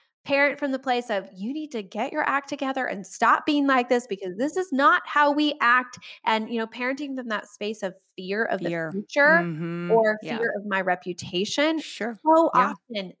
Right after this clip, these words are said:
Speaker 1: that was those sermons that I was preaching to my
Speaker 2: Mm-hmm.
Speaker 1: kids, the lectures that I was giving, it was all about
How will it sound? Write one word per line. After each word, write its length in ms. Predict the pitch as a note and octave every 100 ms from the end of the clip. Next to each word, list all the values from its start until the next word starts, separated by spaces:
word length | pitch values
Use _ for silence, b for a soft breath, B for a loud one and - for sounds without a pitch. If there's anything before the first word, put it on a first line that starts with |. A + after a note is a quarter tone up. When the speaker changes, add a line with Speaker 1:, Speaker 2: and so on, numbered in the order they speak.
| G3 E3+
Speaker 1:
that 320 | G#3 A#3+ -
was 280 | A#3 A3+ G3+
those 260 | G#3 G3 -
sermons 400 | A3 B3 D4 C#4
that 100 | C4+
I 60 | A#3
was 180 | A#3 A#3
preaching 480 | E4+ B3+ B3 C4
to 100 | B3+
my 140 | A#3 G#3
Speaker 2:
Mm-hmm. 160 | A3
Speaker 1:
kids, 220 | G#3 C#4+ D4+
the 240 | F3+ F3
lectures 480 | G3+ B3+ - D4+ C#4+
that 100 | C#4
I 80 | A#3+
was 160 | A3+
giving, 280 | - A3 A#3
it 60 | G#3
was 140 | F#3 _
all 320 | G#3 A3 B3+
about 600 | C4 C4+ G#3 C#3 - -